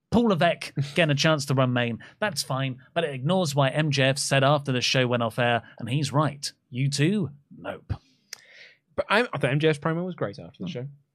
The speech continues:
Speaker 1: Um, I'm just Marcus. I agree with Ollie. A E W, since getting R O H, has felt incredibly muddled, and unlike last year, I'm not as excited for this. Uh, most matches are happening just because it will be cool.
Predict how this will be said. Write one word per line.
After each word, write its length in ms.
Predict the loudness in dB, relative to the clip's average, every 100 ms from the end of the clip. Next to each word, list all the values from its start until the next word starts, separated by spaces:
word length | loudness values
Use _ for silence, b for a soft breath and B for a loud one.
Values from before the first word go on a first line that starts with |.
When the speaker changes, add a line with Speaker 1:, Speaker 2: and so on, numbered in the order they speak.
| _ _ _ _ _ _ -20 -10 2
Speaker 1:
Um, 220 | 4 4
I'm 200 | 4 2
just 180 | 0 0
Marcus. 480 | 2 2 0 -4 -8 b b
I 120 | -2
agree 240 | 0 -2 0
with 120 | 0
Ollie. 400 | 4 4 4 2 B
A 80 | 2
E 240 | 2 2 2
W, 320 | 2 4 4
since 260 | 2 0
getting 220 | 0 2 2
R 220 | 2 2
O 120 | 0
H, 200 | -2 -4
has 120 | -6
felt 200 | -4 -4
incredibly 460 | -4 -2 -2 0 0
muddled, 420 | 2 2 2 0 -2
and 120 | -2
unlike 340 | 0 -2 -2
last 320 | 2 2 2
year, 200 | 2 2 2 B
I'm 80 | -6
not 120 | -4
as 80 | -6
excited 540 | -4 -2 -2 -2 -4 -6
for 80 |
this. 260 | -4 -4 -8 b b b
Uh, 260 | 0 0 2
most 300 | 2 2 2
matches 340 | -2 -2 -2
are 80 | 0
happening 500 | 2 2 2 2 2 B
just 180 | -6 -4
because 260 | -4 -4 -4
it 40 | -6
will 120 | -6
be 140 | -8
cool. 500 | -10 -12 -12 -12 -16